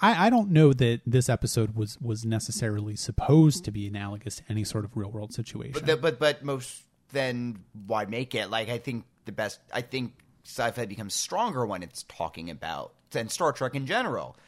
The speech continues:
Speaker 2: becomes stronger when it is an analogy
Speaker 1: Well, let me
Speaker 2: to our
Speaker 1: rephrase
Speaker 2: world.
Speaker 1: that. I, I don't, I don't I don't think that this episode is supposed to be analogous to, to drug addiction necessarily. I think it's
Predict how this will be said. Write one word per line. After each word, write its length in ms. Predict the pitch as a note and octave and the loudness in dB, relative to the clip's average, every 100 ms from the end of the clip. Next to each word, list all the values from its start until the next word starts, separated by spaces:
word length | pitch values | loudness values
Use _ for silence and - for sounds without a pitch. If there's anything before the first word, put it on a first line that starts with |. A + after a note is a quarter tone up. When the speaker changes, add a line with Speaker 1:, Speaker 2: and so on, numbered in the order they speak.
| _ _ - | _ _ -14
Speaker 2:
becomes 300 | A2+ A2 - | -10 -8 -6
stronger 600 | - - B2+ G#2+ F#2+ G2+ | -6 -4 -2 -2 -4 -8
when 220 | G#2 G#2+ | -8 -8
it 100 | A2 | -6
is 200 | C3+ G#2+ | -6 -6
an 120 | G#2+ F2 | -6 -6
analogy 300 | F2 F2+ G3 | -6 4 10
Speaker 1:
Well, 160 | G3 | 10
let 120 | A3+ B3 | 10 8
me 80 | |
Speaker 2:
to 80 | G#3 | 8
our 60 | E3+ | 8
Speaker 1:
rephrase 340 | - C#3+ B2+ | 8 8 8
Speaker 2:
world. 120 | B2+ B2 | 4 4
Speaker 1:
that. 40 | E3+ | 4
I, 200 | F3+ F3 | 4 4
I 140 | E3 G3 | 4 6
don't, 180 | G3 - - | 4 0 2
I 120 | G#3+ | 6
don't 280 | F3 F#3 F3 _ _ _ _ _ _ - | 8 6 2 _ _ _ _ _ _ 6
I 80 | F#3 | 8
don't 240 | G3+ G#3 | 6 2
think 360 | - F#3+ D#3+ C#3 | 0 4 4 4
that 120 | B2+ | 2
this 200 | C3 - - | 2 0 -2
episode 400 | - - B2 A2+ | 0 4 4 4
is 60 | - | 2
supposed 380 | A#2+ A#2 A2+ | 0 0 0
to 40 | A2+ | -2
be 140 | A2 | -2
analogous 480 | G#2+ G#2+ G#2 G#2+ - | -2 -2 -2 -4 -6
to, 280 | - G#2 G#2 - | -4 -2 -2 -6
to 160 | A2+ | -6
drug 280 | G#2 A2 G2+ | -4 -2 -4
addiction 500 | F#2+ - G#2 - G2+ | -8 -12 -10 -8 -6
necessarily. 920 | G2+ G2 A#2+ - G2 G2+ G2+ A#2+ C3+ - | -6 -8 -6 -6 -6 -8 -12 -12 -14 -6
I 140 | C3+ C3+ | 0 2
think 200 | D3+ C3 | 2 2
it's 280 | B2+ - | -2 -4